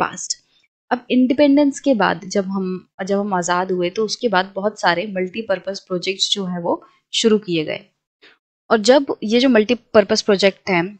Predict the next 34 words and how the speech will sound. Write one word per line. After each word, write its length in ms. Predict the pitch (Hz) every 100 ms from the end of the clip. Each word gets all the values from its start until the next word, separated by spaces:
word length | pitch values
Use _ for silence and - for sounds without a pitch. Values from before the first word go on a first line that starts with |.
| -
वो 120 | 196
अलग-अलग 800 | - 196 190 190 190 180 190 185 - _ _ _ _ _ _
एम 260 | 254 269 262
रख 220 | 214 -
के 100 | 208
जब 160 | 196 202
शुरू 280 | - 196 190
किए 260 | - 185
गए 140 | 175 175
कि 120 | 190
भाई 140 | 175
ये 120 | 180 180
जो 160 | 185
हम 220 | 190 180
प्रोजेक्ट 420 | 175 185 175 175 180
बना 240 | 175 180
रहे 120 | 180
हैं, 80 | 180
जो 120 | 185
हम 160 | 190 180
डैम 320 | 165 180 180 208 196
बना 320 | 180 180 185
रहे 140 | 185
हैं, 200 | 180 180 - - - -
इससे 220 | 208 208
हमें 220 | 180 185
इरिगेशन 500 | 202 180 180 175 185
के 100 | 180
लिए 80 | 185
फ़ायदा 280 | 180 170 170
होगा, 140 | 175
इससे 180 | 180 185
हमें 160 | 180 180
डोमेस्टिक 460 | 185 180 - 185